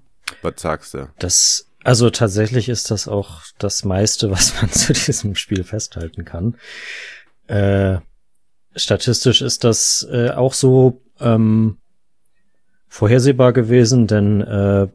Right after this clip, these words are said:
Speaker 2: Parma kann nach Halbzeitrückstand nicht gewinnen.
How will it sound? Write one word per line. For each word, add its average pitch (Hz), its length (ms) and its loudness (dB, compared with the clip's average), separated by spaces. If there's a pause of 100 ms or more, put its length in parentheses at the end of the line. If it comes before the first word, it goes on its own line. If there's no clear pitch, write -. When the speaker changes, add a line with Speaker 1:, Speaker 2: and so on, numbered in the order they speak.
(420)
Speaker 2:
Parma 107 320 0
kann 107 240 -4
nach 104 160 -4
Halbzeitrückstand 110 680 -4
nicht 107 160 -4
gewinnen. 110 520 0